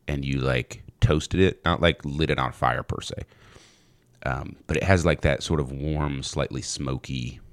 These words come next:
tinge to it. But it's, it's definitely wood is, like, the carrier note. And then there's a little bit of pepper in there, and then a little bit of, of herb. That's all I can call it, is, you know, a little bit of, like, green leaf,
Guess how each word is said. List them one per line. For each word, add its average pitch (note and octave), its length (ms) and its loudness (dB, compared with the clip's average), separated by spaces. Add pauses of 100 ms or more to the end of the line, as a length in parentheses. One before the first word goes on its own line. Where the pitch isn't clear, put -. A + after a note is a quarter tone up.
(2000)
tinge D2 480 6
to - 160 -2
it. - 140 -6 (540)
But C#2+ 100 0
it's, - 180 -4
it's D#2+ 120 -4
definitely F#2 340 2
wood C2+ 720 -4
is, - 120 -10
like, - 160 -4
the - 80 -10
carrier C2 420 -6
note. B1 320 -8 (600)
And D#2 140 0
then D2 160 2
there's D2 240 0
a - 60 -4
little F#2 180 2
bit F#2 120 6
of E2+ 300 0 (300)
pepper E2 280 2
in D2+ 100 -2
there, D2 240 -2 (480)
and E2 140 -2
then D2+ 100 -2
a C#2+ 60 -2
little F2+ 220 0
bit F2+ 260 0
of, C#2+ 340 -6 (240)
of C#2 280 -6
herb. C#2 320 -2
That's C#2+ 200 -2
all D2+ 80 2
I D2 80 2
can C2+ 160 -8
call - 280 -8
it, - 180 -12
is, - 320 -8 (680)
you D2 80 -10
know, C2+ 100 -2
a C2+ 100 -2
little D#2+ 200 2
bit D2 200 2
of, C2+ 220 -6
like, C2+ 220 -4
green C#2+ 340 -6
leaf, C#2 360 -6